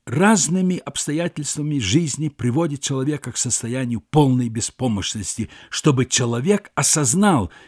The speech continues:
кем он является на самом деле. Цель Божия — благословить этого человека и из состояния его нищеты вести его в свое царство,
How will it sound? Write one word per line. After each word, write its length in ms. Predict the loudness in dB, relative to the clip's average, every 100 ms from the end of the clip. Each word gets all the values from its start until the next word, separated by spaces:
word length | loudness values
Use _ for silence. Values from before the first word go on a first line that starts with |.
| _ 4
кем 300 | 6 6 4
он 180 | 2 4
является 560 | 2 0 -4 -6 -6
на 100 | -6
самом 360 | -6 -4 -4 -4
деле. 340 | -4 -6 -10 _ _
Цель 260 | 0 2 4
Божия — 480 | 4 0 2 -2 -2 _ _ 4
благословить 640 | 6 6 4 2 2 2 0
этого 260 | -4 -6
человека 560 | -6 -6 -8 -10 -16 -20 _ _
и 140 | 2 2
из 300 | 4 2 2
состояния 720 | 0 -2 0 0 2 4 4
его 440 | 4 4 4 2 2
нищеты 800 | 2 2 -2 -2 0 2 0 _ 0
вести 500 | 2 2 0 2 2
его 560 | 4 2 4 0 0 _
в 100 | -6
свое 380 | -2 4 6 6
царство, 600 | 4 2 2 -2 -6 -10